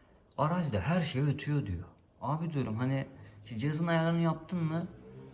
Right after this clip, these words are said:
De, "Hangi ayar mesela?" diyor. "Toprak balans ayarı." "Ya işte yaptım ama beceremedim," diyor. Hani sorun burada arkadaşlar. Toprak balans ayarını düzgün bir şekilde yapamazsanız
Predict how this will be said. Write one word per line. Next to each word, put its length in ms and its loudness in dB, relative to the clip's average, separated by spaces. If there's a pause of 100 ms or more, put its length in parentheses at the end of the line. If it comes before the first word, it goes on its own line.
(200)
De, 60 -4
"Hangi 340 2
ayar 140 0
mesela?" 460 -4
diyor. 140 -2
"Toprak 440 -2
balans 360 -2
ayarı." 200 -4 (540)
"Ya 100 2
işte 200 -2
yaptım 320 2
ama 220 2
beceremedim," 640 0
diyor. 140 -12 (100)
Hani 260 0
sorun 400 0
burada 240 0
arkadaşlar. 640 -4 (380)
Toprak 420 2
balans 320 4
ayarını 260 4
düzgün 280 2
bir 60 0
şekilde 320 0
yapamazsanız 840 2